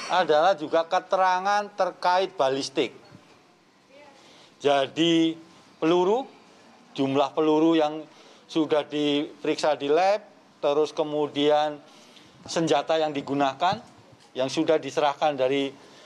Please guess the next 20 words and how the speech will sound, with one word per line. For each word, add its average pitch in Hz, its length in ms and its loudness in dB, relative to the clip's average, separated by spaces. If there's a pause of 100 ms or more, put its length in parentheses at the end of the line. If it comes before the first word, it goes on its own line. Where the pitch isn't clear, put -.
(100)
penyidik 156 560 0 (400)
ke 143 320 2
forensik 147 480 -2 (240)
untuk 139 320 -4
dicocokkan, 143 1600 -2 (240)
begitu. 123 480 -2
Terus 165 480 2
juga, 180 640 0 (800)
eh, 185 500 2 (220)
data-data 160 480 0
lain, 175 320 0 (400)
yaitu 165 480 0 (160)
G 139 160 0
S 151 160 0
R 156 320 -2
atau 160 240 -2
gunshot 170 800 -2
residue. 151 480 -2 (800)
Jadi 117 240 -4
serbuk 156 400 -2